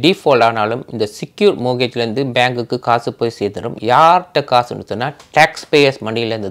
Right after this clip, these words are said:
தான் போய் சேரப்போகுது. நீங்க வீடு வாங்குறீங்க, மோர்கேஜ் பே பண்றீங்க, பே பண்ணாம விடுறீங்க, உங்களோட கிரெடிட் பேட் ஆகுது, எல்லாமே உங்களோட ஓன் ப்ராப்ளம். சரி,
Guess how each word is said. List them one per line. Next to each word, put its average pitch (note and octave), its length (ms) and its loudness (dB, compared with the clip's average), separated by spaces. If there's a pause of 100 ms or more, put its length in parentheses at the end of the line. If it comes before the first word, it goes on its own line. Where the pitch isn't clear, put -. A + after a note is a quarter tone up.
தான் B2 160 -4
போய் G#2+ 180 -4
சேரப்போகுது. G2+ 600 -4 (540)
நீங்க A3 280 6
வீடு D#3 240 6
வாங்குறீங்க, C#3 420 4 (160)
மோர்கேஜ் B2+ 420 0
பே A2+ 160 0
பண்றீங்க, A2 360 -2 (160)
பே C3 100 2 (140)
பண்ணாம A2+ 420 -2
விடுறீங்க, G2+ 320 -4 (160)
உங்களோட B2+ 260 -2 (100)
கிரெடிட் C3 340 -4 (120)
பேட் A2+ 340 0
ஆகுது, G#2+ 300 -4 (160)
எல்லாமே B2+ 400 -2
உங்களோட A2 200 -4 (220)
ஓன் C#3 180 0 (140)
ப்ராப்ளம். G#2 440 -2 (640)
சரி, A2 160 -8